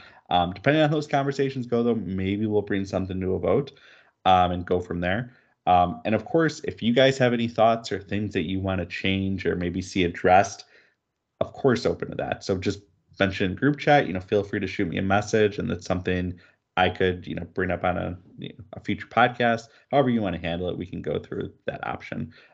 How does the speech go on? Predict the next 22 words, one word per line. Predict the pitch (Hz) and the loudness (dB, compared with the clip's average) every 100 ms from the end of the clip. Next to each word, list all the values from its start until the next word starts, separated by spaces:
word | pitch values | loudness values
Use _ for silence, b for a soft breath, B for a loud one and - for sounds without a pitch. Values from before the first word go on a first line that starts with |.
| _ | _
Um, | - 82 82 82 | 0 2 2 0
but | 85 85 - 98 | 0 0 -2 -2
I | |
think | 95 135 120 107 - - _ _ _ _ _ | 2 2 2 0 -8 -20 _ _ _ _ _
changing | - 135 147 147 156 | -2 2 4 4 0
things | 143 131 117 | 0 -2 0
up | 110 107 | 0 0
now | 101 101 | -2 -2
and | 98 | -2
then, | 95 92 98 b b b b - | 0 0 -2 b b b b -2
I | 98 | 0
think | 95 90 | 0 -2
it | 92 _ _ - | -8 _ _ -8
can | 104 | -4
be | 92 | -4
fun | - 92 117 147 - | 2 4 4 -2 -10
and | - | -6
kind | 98 90 | -4 -2
of | |
invigorate | 90 87 85 85 107 120 | -4 -4 -4 -2 0 0
a | 135 | -2
league. | 151 147 | -4 -6